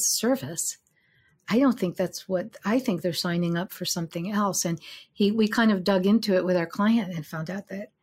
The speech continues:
that Guthrie was right. And, <clears throat> and it was,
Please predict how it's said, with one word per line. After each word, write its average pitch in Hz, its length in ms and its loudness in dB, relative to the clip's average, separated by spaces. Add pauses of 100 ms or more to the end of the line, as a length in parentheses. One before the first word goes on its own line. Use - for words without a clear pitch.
(640)
that - 120 -16
Guthrie 156 320 -8
was 160 180 -4
right. 180 300 -2 (200)
And, 170 320 -2 (120)
<clears throat> - 200 0
and 220 360 8
it 233 120 8
was, 214 240 2